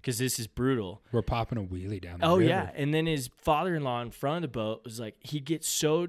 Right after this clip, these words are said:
Speaker 1: like, you know those people who, they try something new and they get so discouraged 'cause they can't do it right immediately.
Speaker 2: Oh, yeah,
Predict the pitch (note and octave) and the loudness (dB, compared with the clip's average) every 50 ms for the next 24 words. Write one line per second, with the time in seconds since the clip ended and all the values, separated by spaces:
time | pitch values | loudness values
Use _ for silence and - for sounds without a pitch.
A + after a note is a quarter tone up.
0 | - _ - D3 B2 B2 - _ _ _ _ _ _ _ _ _ _ _ _ F3 | -6 _ -6 -6 -6 -6 -8 _ _ _ _ _ _ _ _ _ _ _ _ 0
1 | F3+ G3+ B3 B3 A3+ G3+ - - F3+ F3+ E3+ - F3 E3+ E3+ E3 D#3+ D3 D3+ D3+ | 2 4 4 4 4 2 2 -2 -4 -4 -4 -4 -2 -2 0 -2 -2 -2 -2 -2
2 | D3 C#3+ C#3 C3 - _ _ _ _ _ _ _ _ _ _ C#3 C#3+ D3+ - - | -2 -2 -2 -4 -8 _ _ _ _ _ _ _ _ _ _ -2 0 0 0 0
3 | - D#3 C3 C#3 D3+ - - D#3 C#3+ - C#3 B2+ A#2+ A2+ A2+ A2+ A2+ A2+ A2+ A#2 | -2 0 0 0 0 -2 -4 -4 -6 -6 -8 -8 -6 -6 -6 -4 -4 -4 -6 -6
4 | A#2 B2 - _ _ _ _ - B2+ A#2+ A#2+ A#2 A2+ A#2+ A#2 B2 A#2+ - - - | -8 -10 -14 _ _ _ _ -8 -8 -6 -6 -4 -4 -4 -4 -4 -4 -4 -4 -2
5 | C3+ B2+ B2 A#2 - - - - A2 G#2 A2 A#2 - - B2+ G#2+ G#2+ - - - | -2 -2 -4 -4 -4 -6 -6 -6 -6 -4 -4 -6 -6 -8 -8 -10 -10 -10 -12 -12
6 | A2+ G#2+ F#2 - _ G#2 G2 G#2 B2+ - A#2+ A#2+ A#2+ B2+ C#3+ D#3 - _ _ A#2+ | -12 -12 -12 -12 _ -10 -8 -8 -8 -8 -6 -4 -4 -2 -4 -4 -6 _ _ -8
7 | A2+ A2+ A#2+ B2 B2+ C#3 C#3+ C#3+ D3+ D3+ D#3+ E3+ F#3 D#3+ A#2 G2+ G#2 A#2 A2+ F#2 | -6 -4 -4 -2 -2 -2 -2 -2 -4 -4 0 2 2 2 2 2 2 0 0 -2